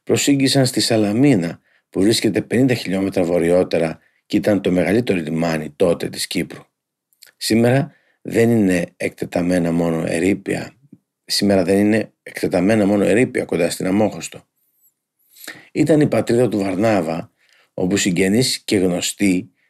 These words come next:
χαιρέτησαν τον παλιό τους φίλο και που, που προς χάριν του καλωσόρισαν εγκάρδια και τον Παύλο, που με το διωγμό που είχε οργανώσει, είχε γίνει αφορμή να μεταφέρουν οι πρόσφυγες των Ιεροσολύμων το Ευαγγέλιο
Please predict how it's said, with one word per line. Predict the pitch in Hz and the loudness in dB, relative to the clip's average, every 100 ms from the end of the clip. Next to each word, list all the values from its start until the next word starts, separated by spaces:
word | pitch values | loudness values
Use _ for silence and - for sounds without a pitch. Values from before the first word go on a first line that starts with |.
| _ _ | _ _
χαιρέτησαν | - - 101 127 127 110 | -12 -2 2 2 0 -2
τον | 98 | 0
παλιό | 92 92 | 2 0
τους | 95 95 | 0 -2
φίλο | - 90 90 107 | -2 -2 0 0
και | - 101 | 2 0
που, | - 90 92 - - _ | 0 -2 0 -2 -14 _
που | 101 95 | -2 -2
προς | 90 98 - | 0 -2 -2
χάριν | 113 127 123 113 | 0 2 2 2
του | 123 131 - | 2 2 0
καλωσόρισαν | 107 95 - 117 123 113 | -2 -2 2 2 4 2
εγκάρδια | 101 113 127 131 | 0 0 0 0
και | 147 | 2
τον | 139 | 2
Παύλο, | 92 92 90 87 98 127 _ _ _ _ - | 2 0 0 0 0 -4 _ _ _ _ -8
που | - | -2
με | 101 | 2
το | 101 | 2
διωγμό | 98 98 101 127 | 2 2 4 2
που | - 98 | 2 0
είχε | 107 120 | 2 2
οργανώσει, | 101 87 90 87 85 98 104 - _ - - - | 2 0 0 0 -2 -4 -6 -8 _ -20 -20 -10
είχε | - | 0
γίνει | 131 147 151 | 4 6 4
αφορμή | 143 110 127 | 4 2 4
να | 139 | 4
μεταφέρουν | 127 101 101 117 123 113 | 2 2 0 2 4 2
οι | |
πρόσφυγες | 90 107 110 - 95 92 - _ _ _ _ _ _ _ _ _ _ _ _ _ | 0 -2 -2 -2 -2 -2 -8 _ _ _ _ _ _ _ _ _ _ _ _ _
των | - 107 | -2 0
Ιεροσολύμων | 98 95 - 95 104 123 120 | 2 0 0 0 2 2 2
το | 107 | 2
Ευαγγέλιο | 92 90 82 110 117 117 147 147 - | 2 0 2 2 4 4 2 2 -4